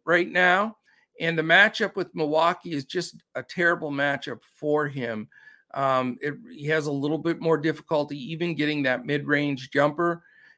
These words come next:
And I think Milwaukee handles this game, uh,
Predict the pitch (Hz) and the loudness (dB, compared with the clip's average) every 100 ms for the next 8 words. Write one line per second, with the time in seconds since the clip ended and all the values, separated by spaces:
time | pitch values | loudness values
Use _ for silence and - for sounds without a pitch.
0 | _ 135 139 135 143 160 147 139 131 139 | _ -2 0 0 0 -4 -2 -2 2 4
1 | 131 - 123 113 147 147 139 - 135 120 | 2 0 -8 -2 -2 0 -2 -4 -6 -6
2 | - 127 120 110 - 120 113 110 | -6 -6 -6 -8 -8 -4 -2 -4